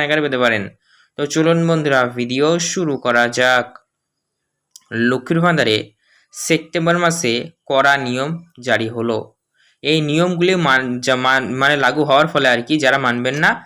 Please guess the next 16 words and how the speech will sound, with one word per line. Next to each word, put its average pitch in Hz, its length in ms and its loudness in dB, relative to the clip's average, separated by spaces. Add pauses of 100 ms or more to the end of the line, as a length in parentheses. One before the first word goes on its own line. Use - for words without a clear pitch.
(260)
তাদের 139 240 0
ব্যাংক 139 200 -2
অ্যাকাউন্টে 151 440 -2
পেমেন্ট 139 320 -2 (280)
নাও 139 140 2 (100)
আসতে - 260 -10
পারে। 110 160 2 (640)
তো 170 60 -2 (140)
কী 190 100 -4 (120)
নিয়ম 185 180 0 (100)
জারি 151 260 2
হলো 175 200 4 (460)
বলছি, 151 340 2
তার 156 160 2
আগে 160 120 -2 (100)
জানাই 143 260 0